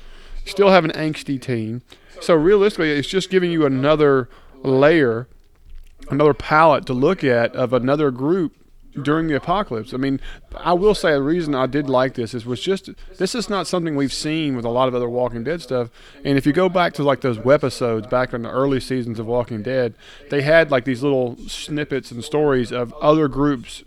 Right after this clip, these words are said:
during the early days of the apocalypse. And it was really fascinating to see how these people decided and made decisions during what they had to deal with or what they had to encounter.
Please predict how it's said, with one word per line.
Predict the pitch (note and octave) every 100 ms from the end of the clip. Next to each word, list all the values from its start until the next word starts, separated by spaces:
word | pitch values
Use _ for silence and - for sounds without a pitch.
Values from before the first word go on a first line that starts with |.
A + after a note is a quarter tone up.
| C#3
during | C#3 D3 C#3
the | C3 A#2+
early | C3+ C#3 C#3
days | B2+ C3 B2+
of | B2
the |
apocalypse. | A2+ D3 F3+ C#3 B2 - - - -
And | D3
it |
was | C3+
really | C3+ C#3+
fascinating | B2+ C#3+ D#3 D3+ C#3 B2
to | A#2+
see | - C3
how | B2
these | A#2 D#3 F3+
people | C#3 A#2 A2+ A2
decided | A2+ - C3 B2+ A#2+
and | A#2 B2
made | B2
decisions | A#2 - C3+ A#2 A#2 G#2+
during | C3 B2 A#2 A2+ G#2+ - - - _ _
what | - B2+ B2+
they | C#3+ E3+
had | D3 A#2+
to |
deal | B2 A#2+ A2+
with | A2+
or | A2+
what | A#2
they | C#3+ E3+
had | D3+ A#2
to | F#2
encounter. | G#2+ G2+ A2 G#2 G#2